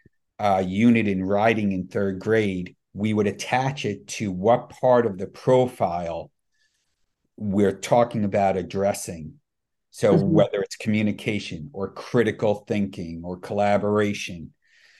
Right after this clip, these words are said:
Speaker 1: So we were very deli-, I was very deliberate to really do a, a full blitz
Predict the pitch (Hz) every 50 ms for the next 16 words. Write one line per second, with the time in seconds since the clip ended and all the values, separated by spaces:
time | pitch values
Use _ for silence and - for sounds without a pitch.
0 | _ _ _ - - - 143 131 120 117 117 127 139 143 175 180 156 135 117 107
1 | 101 117 123 120 135 139 139 123 - 117 104 104 110 - - 117 117 131 143 143
2 | 135 113 104 98 95 92 101 104 110 113 113 110 110 104 101 107 107 101 101 98
3 | 98 98 98 - - - 95 92 95 104 117 123 123 123 120 113 117 113 110 107
4 | 107 101 92 - - _ - - - - - - - 131 135 131 123 107 - 104
5 | 98 104 110 123 156 147 - - - -